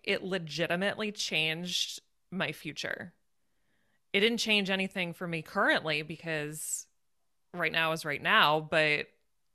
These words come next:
the future, I need to look at things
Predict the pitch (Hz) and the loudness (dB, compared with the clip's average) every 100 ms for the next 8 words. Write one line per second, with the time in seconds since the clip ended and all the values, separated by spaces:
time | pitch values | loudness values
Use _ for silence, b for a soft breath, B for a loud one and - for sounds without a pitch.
0 | - 165 - 202 262 214 165 156 - 165 | -12 -10 -4 -4 -2 0 2 0 0 0
1 | 190 190 180 - 175 143 175 180 147 - | 0 0 -2 -6 -8 -6 -6 -4 -4 -4
2 | 151 143 143 - | -8 -8 -10 -16